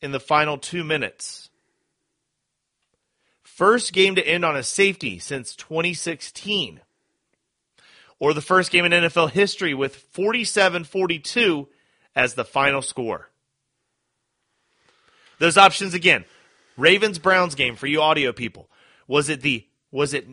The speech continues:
not the highest scoring game of the season? Most points in final two minutes.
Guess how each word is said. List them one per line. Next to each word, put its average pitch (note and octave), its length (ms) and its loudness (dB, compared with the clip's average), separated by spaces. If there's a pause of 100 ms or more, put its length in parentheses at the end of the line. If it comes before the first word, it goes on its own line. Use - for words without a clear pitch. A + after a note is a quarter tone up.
(120)
not F#3+ 400 4
the D#3+ 120 -4
highest D#3 340 2
scoring E3 260 -4
game D3+ 180 0
of C3+ 60 -6
the B2 100 -8
season? G3 540 -4 (280)
Most F3+ 320 4
points F3+ 320 -2
in C#3+ 120 -6
final D3+ 360 0
two B2+ 200 -10
minutes. F3+ 500 0